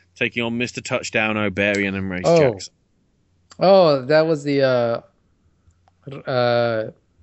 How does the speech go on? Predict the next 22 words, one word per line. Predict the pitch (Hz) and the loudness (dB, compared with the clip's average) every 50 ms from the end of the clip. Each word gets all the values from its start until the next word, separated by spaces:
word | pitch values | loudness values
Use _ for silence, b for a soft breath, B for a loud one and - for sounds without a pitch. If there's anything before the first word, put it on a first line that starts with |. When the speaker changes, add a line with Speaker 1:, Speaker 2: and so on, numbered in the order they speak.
| _ _ _ - | _ _ _ -12
Speaker 2:
Increíbles | 147 135 - 147 143 143 135 120 120 113 110 | -12 -4 -2 0 2 2 2 0 -2 -4 -6
match. | 101 101 98 104 - - - - - _ _ _ _ _ _ _ _ _ _ _ _ _ _ | -8 -10 -12 -14 -16 -18 -20 -20 -20 _ _ _ _ _ _ _ _ _ _ _ _ _ _
Speaker 1:
Yeah. | 110 110 101 95 - - _ _ _ _ _ _ _ _ _ _ _ _ _ _ _ _ _ _ _ _ _ _ _ _ _ _ _ _ _ | -6 -4 -4 -4 -6 -10 _ _ _ _ _ _ _ _ _ _ _ _ _ _ _ _ _ _ _ _ _ _ _ _ _ _ _ _ _
It's | 123 120 - | -12 -12 -10
Speaker 2:
That's | - 131 107 - | -8 -8 -8 -8
what | 98 | -10
Speaker 1:
that. | 98 98 | -14 -18
Speaker 2:
it | |
is. | 104 - - - _ _ _ _ _ _ _ _ _ _ _ | -20 -20 -20 -20 _ _ _ _ _ _ _ _ _ _ _
Speaker 1:
It's | 131 120 - - | -14 -12 -12 -4
that, | - 143 139 131 - - 113 | -2 -2 -2 -2 -4 -8 -8
but | 120 90 85 85 85 _ _ | -8 -8 -10 -12 -16 _ _
we're | 113 113 110 107 107 107 104 | -6 -4 -4 -4 -4 -4 -6
doing | 101 107 110 107 110 110 | -8 -8 -8 -8 -8 -6
it | 107 90 | -4 -2
in | 98 113 | -2 -2
trios | - 170 170 135 110 104 - | -2 -4 -2 -2 -2 -4 -6
form | - - 104 101 101 101 98 101 | -8 -10 -8 -8 -6 -8 -8 -8
rather | 98 95 95 92 92 95 | -8 -8 -8 -8 -10 -10
than | 90 95 92 92 92 | -10 -10 -10 -10 -12
Atomico's | 90 - 98 82 82 - - - - | -10 -10 -10 -10 -10 -14 -16 -16 -18
form. | - 60 - | -20 -20 -20